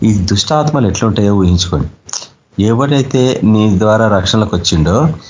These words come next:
వాడిని కూడా చెడగొట్టాలంటే ఆ రక్షణలకు నడిపించిన వాడిని ఫస్ట్ చెడగొట్టాల. వాడు,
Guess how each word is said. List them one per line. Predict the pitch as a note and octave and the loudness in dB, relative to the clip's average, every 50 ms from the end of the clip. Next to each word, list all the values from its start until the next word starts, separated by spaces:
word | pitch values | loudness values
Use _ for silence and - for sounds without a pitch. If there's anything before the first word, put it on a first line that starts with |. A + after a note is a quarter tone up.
| - - - _ _ _ _ _ - | -14 -14 -14 _ _ _ _ _ -2
వాడిని | E2+ F2 F2+ F#2+ A#2+ C#3 D3 D3 D3+ | -2 0 0 0 0 2 2 2 2
కూడా | D3+ E3+ E3+ | 0 0 -2
చెడగొట్టాలంటే | D#3+ - B2+ A2+ B2+ B2+ C3 B2+ B2+ G#2+ F#2+ F2+ E2+ E2+ F#2+ G2+ A2+ - - - - | -2 -2 -2 -2 -2 -2 -2 -2 -2 -2 0 0 0 0 0 -2 -2 -2 -4 -4 -2
ఆ | F#2+ | -2
రక్షణలకు | F#2+ F#2 G2 G2 G2 G2 - B2 A#2+ B2+ B2+ B2+ B2 A#2 | 0 0 -2 -2 -2 -2 -2 -2 -2 -2 -2 -2 -2 -2
నడిపించిన | G#2+ G#2+ G#2 - B2 A#2+ - - A#2 | -2 -2 -2 -2 -2 -2 -2 0 0
వాడిని | A2+ A2+ A2 A#2 A#2+ | 0 2 2 2 0
ఫస్ట్ | A#2+ A#2 G#2+ F#2+ - - G2+ | 0 0 -2 -4 -2 -2 0
చెడగొట్టాల. | F#2+ F#2 F2 E2 E2 E2+ D#2+ D2+ | 0 0 0 0 0 0 0 0
వాడు, | D2 D2 C#2+ C#2+ | 0 0 -2 -4